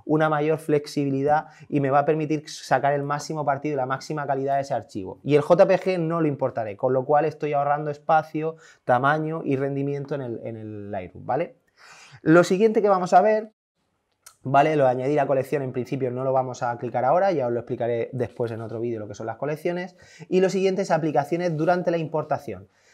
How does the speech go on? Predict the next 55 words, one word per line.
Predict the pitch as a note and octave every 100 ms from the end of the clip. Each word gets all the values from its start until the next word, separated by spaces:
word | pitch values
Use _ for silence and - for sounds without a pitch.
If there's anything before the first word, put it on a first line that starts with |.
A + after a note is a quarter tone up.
| - _
Ajustes | D#3 D#3 F#3+ G3 F#3+
de | F3+
revelado, | F3 F3 F#3+ F#3
metadatos | E3 D#3 D3+ D#3 F3 E3
y |
palabras | D3 C#3+ C#3+ B2+
clave. | - A2 A2+ -
Esto | G3+ G#3 G#3+
es |
algo | G#3+ G#3 G#3
que | E3+
podemos | D3 D3 F3 E3+
hacer | C#3+ D3+
a | C#3+
posteriori | C3 - D#3+ F3+ F#3+
y | D3
os | C3
recomiendo | B2+ B2+ D#3 D#3
que | C3
lo | A#2+
hagamos | B2+ D3 D#3+
a | -
posteriori, | A#2+ - A2 G#2+ G#2
¿vale? | A2+ D3 F#3 - _ - C3+
Eh, | C3 B2+ B2 A#2+
y | C3+
además | C3 D3 E3
os |
lo | C#3
voy | C#3
a |
explicar | C#3 C#3+ C#3+
en | C#3
otro | C#3+ D3
vídeo | D#3+ B2
muy | C3+ D#3+
sencillito | D#3+ D3+ D#3+ E3+ F#3+ F#3+ -
qué | E3+
son | D#3+ C3+
las | -
palabras | C#3 D#3 D#3
clave | E3 E3+
y | C#3
qué | C#3
son | C#3
esos | C3 C3
ajustes | C3 - C#3+ D3+
de | C#3+
revelado | C#3+ C#3 D3+ F3 F#3+ - _ _
para | D3 D#3
que | C#3
lo | B2+
entendáis | B2 B2 B2+
perfectamente, | A#2 A2 G#2+ F#2+ F2 F#2
¿vale? | A#2 E3